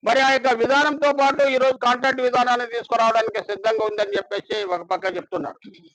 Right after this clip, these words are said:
అయితే గతంలోనే మనం థర్డ్ పార్టీ కాంట్రాక్ట్ అనేటువంటి వ్యవస్థను చూసాం. దాని వలన ఎవరి జీతాలు ఏం గ్యారెంటీ లేదు, ఎప్పుడు జీతాలు వస్తావో గ్యారెంటీ లేదు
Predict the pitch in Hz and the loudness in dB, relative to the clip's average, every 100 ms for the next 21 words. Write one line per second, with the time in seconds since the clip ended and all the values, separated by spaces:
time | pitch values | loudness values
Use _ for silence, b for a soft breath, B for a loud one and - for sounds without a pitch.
0 | _ _ _ _ _ - - 302 254 247 | _ _ _ _ _ -8 -2 0 0 0
1 | 285 294 302 294 277 254 240 247 277 277 | 0 2 2 4 0 0 0 0 0 0
2 | 277 285 277 233 180 _ _ _ 233 262 | 0 2 2 2 -4 _ _ _ -4 0
3 | 285 269 269 269 254 254 247 233 247 - | 0 0 0 0 0 0 0 2 0 0
4 | 285 247 247 262 214 - _ _ _ _ | 0 0 -2 0 -2 -4 _ _ _ _
5 | _ _ _ _ _ 165 247 294 294 294 | _ _ _ _ _ 0 2 4 4 2
6 | 294 269 254 294 269 277 285 285 269 269 | 2 2 2 2 0 0 2 2 0 0
7 | 240 - 277 285 269 247 185 123 _ _ | 0 2 2 0 0 0 -4 -12 _ _
8 | _ _ _ _ _ 190 202 269 277 285 | _ _ _ _ _ -4 -2 0 0 2
9 | 285 285 - 277 277 277 262 277 277 269 | 2 2 2 4 4 4 2 2 2 2
10 | 269 233 147 | 2 0 -4